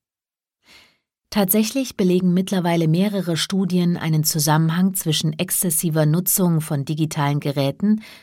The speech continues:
und schlechter Schlafqualität. Wenig überraschend, aber dennoch wichtig, das einmal schwarz auf weiß festzuhalten. Die Nutzung von Mediengeräten direkt vor dem Schlafengehen, zum Beispiel zur sozialen Kommunikation,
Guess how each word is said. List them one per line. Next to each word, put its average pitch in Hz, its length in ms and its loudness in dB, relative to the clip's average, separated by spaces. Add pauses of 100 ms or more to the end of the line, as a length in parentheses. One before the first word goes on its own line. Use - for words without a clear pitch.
(240)
und 214 180 4
schlechter 180 400 2
Schlafqualität. 151 920 -4 (680)
Wenig 220 400 6
überraschend, 175 800 2
aber 196 220 0
dennoch 180 360 2
wichtig, 180 500 0
das 185 180 0
einmal 165 400 0
schwarz 147 380 0
auf 156 180 -8
weiß 131 300 2
festzuhalten. 143 840 -8 (1160)
Die 208 200 4
Nutzung 247 420 2
von 180 260 2
Mediengeräten 165 880 0
direkt 160 400 -2
vor 180 160 -4
dem 160 140 2
Schlafengehen, 143 960 -2 (140)
zum 139 180 -2
Beispiel 127 440 -2
zur 131 200 -6
sozialen 139 500 -4
Kommunikation, 151 920 0